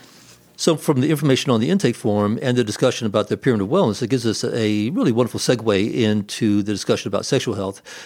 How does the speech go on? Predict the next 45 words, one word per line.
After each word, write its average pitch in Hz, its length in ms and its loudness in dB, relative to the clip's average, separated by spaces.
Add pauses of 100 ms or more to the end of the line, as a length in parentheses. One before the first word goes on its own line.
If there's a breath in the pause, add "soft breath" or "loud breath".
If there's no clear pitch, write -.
(120 loud breath)
uh, 131 180 2
which 156 220 0
most 226 440 0
women, 117 500 2
um, 110 540 -2 (100)
are 151 120 4
either 151 220 4
very 131 180 4
eager 185 240 4
to 147 80 0
have 110 480 2
or 117 300 2
they're 117 80 0
very 107 200 2
receptive 107 460 0
to 98 240 -2
it. 110 240 -6
Uh, 110 240 -2
and 120 160 0
we 120 80 0
try 131 240 0
to 117 140 2
always 110 240 2
do 113 100 0
this 98 180 -2
in 113 60 -4
a 101 60 -2
very, 101 280 -2
uh, 104 280 -4
sex - 200 -2
positive, 92 560 -4
uh, 104 120 -4
context. 107 480 -6 (420 loud breath)
Now, 190 80 4
and 190 240 2
let 208 80 0
me 208 80 2
back 160 260 2
up. 131 120 0
Now, 131 120 0
for 151 200 -2
a 151 160 0
lot 160 260 2
of 170 80 0
women, 123 260 0